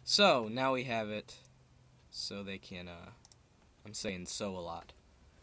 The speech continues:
Um, now we have it so where anyone who plays this game can name their player, and I'm going to name it,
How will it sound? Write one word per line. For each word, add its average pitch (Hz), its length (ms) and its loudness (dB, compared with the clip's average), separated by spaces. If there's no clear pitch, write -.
Um, 104 400 -2
now 139 140 0
we 135 80 4
have 120 140 0
it 104 80 -4
so 113 140 -4
where 101 300 -2
anyone 120 340 0
who 104 60 -4
plays 104 240 -4
this 98 120 -6
game 101 300 -4
can 95 160 -10
name 95 200 -10
their 87 120 -12
player, 90 500 -12
and 82 420 -14
I'm 87 220 -12
going 85 280 -12
to 87 200 -12
name 90 260 -10
it, - 300 -16